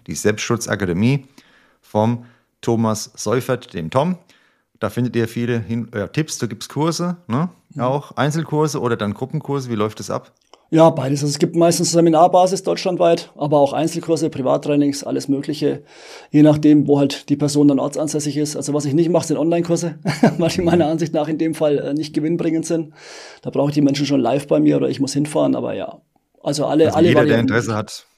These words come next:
Speaker 2: Genau.
Speaker 1: jeder, der Interesse hat, kann sich melden im Endeffekt.
Speaker 2: Gerne.
Speaker 1: Da danke ich dir, dass du heute hier warst. Hast du noch eine Abschlussbotschaft an uns?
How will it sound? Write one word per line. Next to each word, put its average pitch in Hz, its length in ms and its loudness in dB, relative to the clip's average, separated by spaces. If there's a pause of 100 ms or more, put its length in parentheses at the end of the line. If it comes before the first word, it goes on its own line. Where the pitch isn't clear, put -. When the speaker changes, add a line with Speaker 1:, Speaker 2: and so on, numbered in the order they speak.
(160)
Speaker 2:
Genau. - 120 -8
Speaker 1:
jeder, 101 160 -2
der 98 120 -4
Interesse 98 320 -4
hat, 95 140 -6
kann 92 160 -6
sich 85 160 -12
melden 80 420 -6
im 90 80 -6
Endeffekt. 82 520 -10 (300)
Speaker 2:
Gerne. 143 340 4 (1300)
Speaker 1:
Da 104 100 -6
danke 135 220 2
ich - 80 -6
dir, 160 340 0
dass 120 180 -6
du 107 80 -4
heute 107 200 -2
hier 113 200 -4
warst. 139 200 -4
Hast 123 160 -6
du 131 40 -2
noch 120 120 -2
eine 107 220 -2
Abschlussbotschaft - 840 -8
an 87 140 -8
uns? - 480 -8